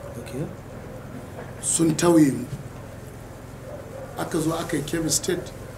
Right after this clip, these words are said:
Speaker 2: mafi yawancin yan Kebbi ma ba sa bukatar ta.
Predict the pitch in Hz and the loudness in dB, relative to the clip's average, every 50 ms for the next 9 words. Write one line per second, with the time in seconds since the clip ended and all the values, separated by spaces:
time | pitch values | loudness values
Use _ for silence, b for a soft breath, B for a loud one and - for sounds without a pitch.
0 | - - - - - - - - 139 160 170 - - - 160 160 160 156 156 - | -12 -12 -12 -12 -12 -10 -8 -2 0 2 2 2 2 2 4 4 4 4 2 2
1 | 175 165 160 151 151 - 175 151 139 143 156 156 165 175 170 160 - 160 131 131 | 0 2 2 0 2 0 0 0 0 2 0 0 0 -2 -2 -2 -2 -4 -4 -4
2 | 117 - 131 131 - - - - - | -6 -6 -8 -8 -8 -8 -10 -12 -12